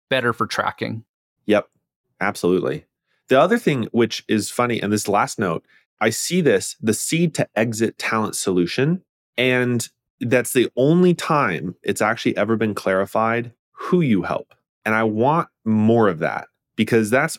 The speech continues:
Speaker 2: only in your company name.
Speaker 1: Yeah.
Speaker 2: I don't have any sense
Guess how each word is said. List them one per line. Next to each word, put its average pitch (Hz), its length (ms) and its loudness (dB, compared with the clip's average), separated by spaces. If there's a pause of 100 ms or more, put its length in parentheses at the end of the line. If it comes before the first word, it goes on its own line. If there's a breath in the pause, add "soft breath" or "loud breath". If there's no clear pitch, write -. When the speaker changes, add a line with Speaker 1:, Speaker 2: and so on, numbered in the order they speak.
(140)
Speaker 2:
only 151 420 2
in 117 380 0
your 95 600 2 (120)
company 117 420 -2
name. 90 480 -2 (380)
Speaker 1:
Yeah. 110 280 -2 (100)
Speaker 2:
I 120 80 2
don't 175 180 2
have 160 180 0
any 143 160 0
sense - 680 -4